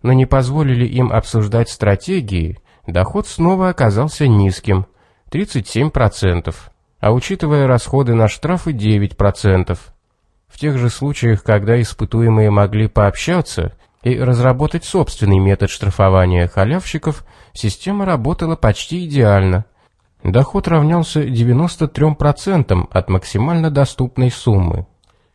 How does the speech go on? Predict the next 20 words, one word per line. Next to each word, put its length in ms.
Подопытные 680
сообща 640
решали, 480
сколько 460
жетонов 520
позволялось 720
инвестировать 720
каждому 580
в 60
общий 340
рынок, 460
и 120
лишь 280
четыре 460
процента 640
из 220
них 340
изменили 680
этим 400
договоренностям. 1040